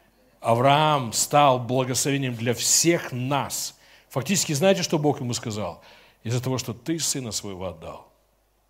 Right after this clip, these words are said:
я своего отдам». Бог получил моральное, Бог получил юридическое, Бог получил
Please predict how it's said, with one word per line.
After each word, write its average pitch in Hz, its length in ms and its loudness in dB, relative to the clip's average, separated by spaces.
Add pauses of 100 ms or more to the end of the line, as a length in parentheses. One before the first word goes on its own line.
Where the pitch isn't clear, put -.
(140)
я 101 280 -6
своего 104 580 -4
отдам». - 340 -14 (2000)
Бог 160 340 2
получил 151 480 2
моральное, 127 800 4 (1000)
Бог 139 240 4
получил 151 360 4
юридическое, 151 920 2 (100)
Бог 143 240 2
получил 156 540 2